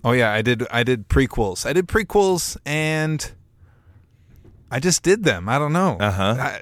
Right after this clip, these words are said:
Speaker 1: did, did you seem like you were sitting in the room while I was watching them? Like, did I re-, I rewatched them?
Speaker 2: Mm-hmm.
Speaker 1: Did I, did I have joy in me, or more, just more like questions like, "Come on"? <laughs>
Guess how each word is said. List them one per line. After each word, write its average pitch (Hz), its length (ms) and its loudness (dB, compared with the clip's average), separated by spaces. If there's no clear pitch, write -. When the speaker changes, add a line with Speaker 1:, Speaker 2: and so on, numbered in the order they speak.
Speaker 1:
did, 139 220 0
did 151 200 0
you 160 120 2
seem 170 300 0
like 156 200 0
you 147 140 2
were 175 80 2
sitting 151 240 0
in 139 80 -2
the 131 100 -2
room 139 240 0
while 127 160 4
I 117 60 4
was 104 120 0
watching 120 360 0
them? 104 220 -2
Like, 101 260 -4
did 113 240 -2
I 113 80 -2
re-, 113 200 -2
I 123 80 0
rewatched 143 600 2
them? 143 360 -2
Speaker 2:
Mm-hmm. 95 280 -4
Speaker 1:
Did 123 180 6
I, 113 320 4
did 127 160 4
I 120 60 2
have 131 200 2
joy 139 560 2
in 156 160 0
me, 180 180 0
or 143 140 4
more, 131 200 2
just 131 220 0
more 127 160 4
like 110 180 0
questions 113 540 2
like, 95 260 0
"Come 220 240 0
on"? 135 200 -2
<laughs> - 240 -18